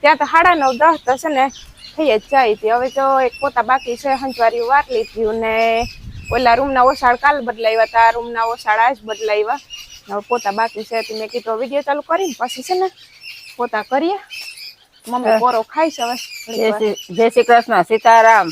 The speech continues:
Speaker 2: હવાર હવારના બધાયને. દહ વાગી ગયા, હવાર તો ક-,
Speaker 1: હા. હાલે.
Speaker 2: હા.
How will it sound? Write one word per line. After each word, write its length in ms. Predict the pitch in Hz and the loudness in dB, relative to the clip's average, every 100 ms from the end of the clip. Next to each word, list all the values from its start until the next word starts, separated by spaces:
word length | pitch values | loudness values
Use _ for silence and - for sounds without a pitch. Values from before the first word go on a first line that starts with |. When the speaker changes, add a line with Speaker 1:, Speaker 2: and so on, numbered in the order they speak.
| - | 2
Speaker 2:
હવાર 260 | 202 190 | 4 6
હવારના 380 | 196 190 190 175 | 6 4 4 2
બધાયને. 600 | 165 185 - 185 170 117 - - - - - | -4 0 2 2 0 -10 -16 -20 -20 -10 2
દહ 100 | 233 | 6
વાગી 500 | 202 220 247 262 202 | 8 6 6 4 6
ગયા, 160 | 165 | 4
હવાર 320 | 175 202 185 160 | 6 6 4 4
તો 100 | 156 | 0
ક-, 220 | 170 175 - 208 - 233 - | 2 0 0 -8 -2 -4 -2
Speaker 1:
હા. 260 | - 320 381 - 294 294 359 311 240 254 - 294 269 _ _ - | 0 2 0 0 4 4 4 2 -2 -6 -6 -6 -8 _ _ 2
હાલે. 320 | 320 330 185 - - 185 | 2 4 -2 -8 -6 4
Speaker 2:
હા. 360 | 214 247 151 | 6 8 4